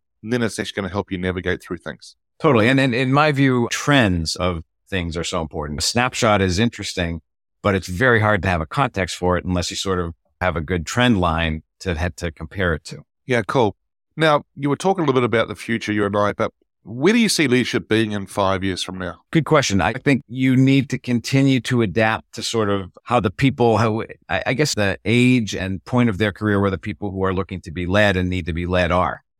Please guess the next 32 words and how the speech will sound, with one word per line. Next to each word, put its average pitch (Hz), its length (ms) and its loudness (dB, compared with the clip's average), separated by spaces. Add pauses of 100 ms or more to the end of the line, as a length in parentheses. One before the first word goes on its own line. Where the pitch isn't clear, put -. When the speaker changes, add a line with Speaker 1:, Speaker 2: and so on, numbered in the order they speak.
Speaker 2:
There, 202 120 2
there's 104 200 0
sort 117 160 4
of 95 120 2
a, 95 140 4 (420)
there's 92 200 0
the - 80 -12
twenty-somethings 123 680 2
fresh 104 300 0
out 95 140 2
of 90 140 -2
college, 110 540 4
and 98 140 4
then 92 180 2
there's 90 240 0
the 82 260 -4 (120)
people 87 280 -12
in 85 100 -8
their 80 200 -4
late 101 280 0
twenties, 98 460 0
thirties, 101 340 0
forties, 92 280 -4
and 87 80 -4
then 87 100 -4
people 87 240 -18
becoming 90 360 -8
more 87 140 -6
senior, 117 440 0 (420)
where 113 440 4
the 104 120 0
key 135 580 2